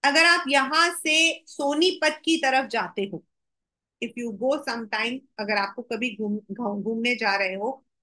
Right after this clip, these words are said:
towards चंडीगढ़, अंबाला, कुरुक्षेत्र, तो आप देखोगे दोनों तरफ आपके राइस के खेत हैं। आपको राइस का खेत ना भी दिखाई देगा, लेकिन सारे राइस मिल्स आपको दिखाई देंगे,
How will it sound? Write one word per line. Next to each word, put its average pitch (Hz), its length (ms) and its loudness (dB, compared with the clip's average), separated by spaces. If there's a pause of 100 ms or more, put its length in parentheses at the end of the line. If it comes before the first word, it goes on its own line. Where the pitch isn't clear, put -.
towards 247 400 0
चंडीगढ़, 240 760 0
अंबाला, 220 760 2
कुरुक्षेत्र, 233 880 -2 (380)
तो 311 60 4
आप 311 120 6
देखोगे 285 520 2
दोनों 320 480 2
तरफ 339 380 2
आपके 285 320 0
राइस 233 380 0
के 294 160 -2
खेत 262 500 -2
हैं। 233 220 -2 (520)
आपको 330 360 4
राइस 359 340 6
का 392 160 6
खेत 392 320 2
ना 302 200 2
भी 370 160 2
दिखाई 302 340 2
देगा, 269 280 0
लेकिन 330 300 -4
सारे 320 600 2
राइस 277 380 2
मिल्स 294 280 2
आपको 233 300 2
दिखाई 226 360 0
देंगे, 226 400 0